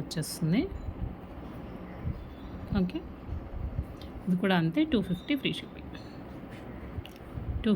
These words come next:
ఫిఫ్టీ ఫ్రీ షిప్పింగ్. కావాలి అనుకున్న వాళ్ళు స్క్రీన్ షాట్ అయితే తీసుకోండి. So, చూశారు కదండి, అన్ని ఐటమ్స్ కూడా మనకి చంద్రహారాలు, నానోపట్టి, ఇయర్ టాప్స్, బ్లాక్ బీడ్స్, బ్రేస్లెట్స్, పగడాల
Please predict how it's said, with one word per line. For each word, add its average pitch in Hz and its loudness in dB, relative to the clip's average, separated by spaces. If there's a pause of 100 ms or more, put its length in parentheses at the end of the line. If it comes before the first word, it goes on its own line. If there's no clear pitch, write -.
ఫిఫ్టీ 196 6
ఫ్రీ 175 6
షిప్పింగ్. - -6 (440)
కావాలి 185 10
అనుకున్న 165 4
వాళ్ళు 240 8
స్క్రీన్ 170 6
షాట్ 170 4
అయితే 165 0 (100)
తీసుకోండి. 175 6 (2500)
So, - 2 (720)
చూశారు 214 6
కదండి, 208 6
అన్ని 202 8 (120)
ఐటమ్స్ 180 6
కూడా 185 6
మనకి 180 6 (100)
చంద్రహారాలు, 175 6 (120)
నానోపట్టి, 170 2 (600)
ఇయర్ 190 6
టాప్స్, 175 2 (180)
బ్లాక్ 170 6
బీడ్స్, 180 6 (140)
బ్రేస్లెట్స్, 175 4 (120)
పగడాల 160 10